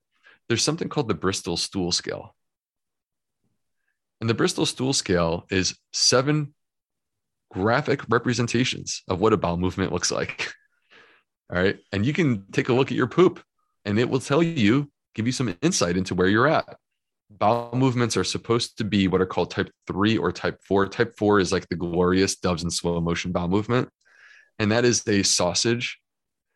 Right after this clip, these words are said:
It is soft but formed. It is nice and long. And when you release it, it's like, "Cool, man, that was a good, natural, complete evacuation." And it's satisfying.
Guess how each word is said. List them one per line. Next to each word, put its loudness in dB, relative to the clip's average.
It -2
is 0
soft 0
but -2
formed. 0
It -6
is -6
nice 0
and 0
long. 2
And -6
when 0
you 4
release 2
it, 2
it's -2
like, -2
"Cool, 0
man, 0
that 0
was -4
a -8
good, -2
natural, -2
complete -6
evacuation." -6
And -6
it's -8
satisfying. -6